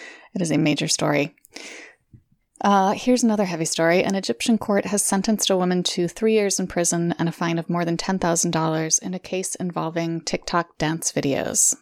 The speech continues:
The social media influencer Haneen Hussam was accused of promoting human trafficking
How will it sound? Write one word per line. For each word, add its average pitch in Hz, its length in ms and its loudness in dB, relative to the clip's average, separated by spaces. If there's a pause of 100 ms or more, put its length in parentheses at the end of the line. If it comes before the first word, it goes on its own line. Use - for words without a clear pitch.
The - 100 -6
social 190 320 0
media 180 220 2
influencer 165 720 0
Haneen 180 320 2
Hussam 165 640 0
was 175 160 0
accused 185 440 0
of 170 100 -2
promoting 175 460 -2
human 190 360 0
trafficking 160 760 -2